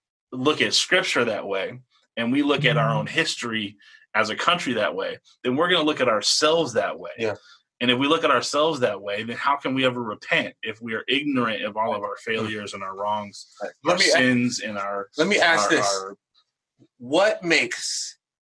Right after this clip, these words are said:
Speaker 2: people, what motivates people to abandon Scripture, especially where it says, "Bear one another's burdens, pray for one another, love believes all things"? These are times that,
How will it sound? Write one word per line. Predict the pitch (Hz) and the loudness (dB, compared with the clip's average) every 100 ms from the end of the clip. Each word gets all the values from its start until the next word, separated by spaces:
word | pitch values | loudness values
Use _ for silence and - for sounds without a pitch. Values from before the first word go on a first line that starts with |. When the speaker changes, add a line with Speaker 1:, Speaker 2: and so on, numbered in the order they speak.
| _ _ | _ _
Speaker 2:
people, | - 170 160 156 156 151 | -8 -4 -4 0 0 2
what | 151 214 | 2 0
motivates | 170 160 180 175 170 165 - | 2 2 2 2 0 -2 -4
people | - 156 - 120 | -6 -8 -6 -8
to | 120 - - | -6 -6 -2
abandon | 127 107 - 120 123 123 123 123 123 127 _ _ _ _ - | -2 -2 -2 0 -2 -4 -4 -6 -8 -14 _ _ _ _ -12
Scripture, | - - 127 - - - - _ _ _ _ - | -10 -2 -2 -2 -6 -8 -14 _ _ _ _ -14
especially | - 143 139 139 | -2 0 0 0
where | 117 | 0
it | 117 | 2
says, | 120 110 - _ _ _ | 2 0 -2 _ _ _
"Bear | 101 101 135 139 139 120 - _ - | -8 0 2 4 4 2 -2 _ -6
one | 120 127 | -2 0
another's | 123 120 117 113 104 | 2 2 2 0 0
burdens, | 120 117 104 101 - | 0 0 -2 -12 -6
pray | - 139 135 | 0 2 2
for | 131 113 | 0 2
one | 117 107 | 0 -2
another, | 107 98 92 - _ _ _ 113 | -4 -8 -10 -18 _ _ _ -2
love | 131 160 147 | 2 4 2
believes | 131 127 143 180 156 - | 0 2 2 0 -2 0
all | 123 120 | 2 2
things"? | 120 117 110 | 0 -6 -4
These | 117 156 | 0 2
are | 151 | 2
times | - - 147 160 139 127 | 0 2 4 4 0 0
that, | 123 | 0